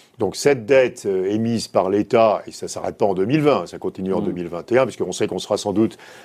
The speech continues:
Speaker 1: dans la mesure officielle de la dette, un peu au-dessus de cent vingt-deux pour cent du pib en France à la fin de deux mille vingt et un, et sans doute en deux mille vingt-deux, enfin, il va,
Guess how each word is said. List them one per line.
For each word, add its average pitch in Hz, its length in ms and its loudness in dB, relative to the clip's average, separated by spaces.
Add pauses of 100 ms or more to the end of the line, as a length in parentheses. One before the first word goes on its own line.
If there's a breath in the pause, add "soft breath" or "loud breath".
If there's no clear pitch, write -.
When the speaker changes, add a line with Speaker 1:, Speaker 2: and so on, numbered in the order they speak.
(220 loud breath)
Speaker 1:
dans 82 80 -6
la 101 80 0
mesure 113 240 4
officielle 131 480 2
de 120 80 4
la 117 180 4
dette, 123 240 2
un 107 80 2
peu 127 140 2
au-dessus 120 360 4
de - 60 -4
cent 107 160 -2
vingt-deux 104 540 2
pour - 240 -4
cent 117 160 0
du 107 120 2
pib 113 240 0
en 90 140 2
France 98 340 0
à 90 60 -4
la 87 120 -6
fin 98 180 -6
de 95 60 -4
deux 87 120 -2
mille 87 200 -8
vingt 87 200 -8
et 104 80 2
un, 185 220 2 (680)
et 123 100 2
sans 101 180 0
doute 113 240 0
en 92 80 -2
deux 92 80 -2
mille 85 160 -4
vingt-deux, 92 600 2
enfin, 82 180 -4
il 76 80 -12
va, 80 80 -12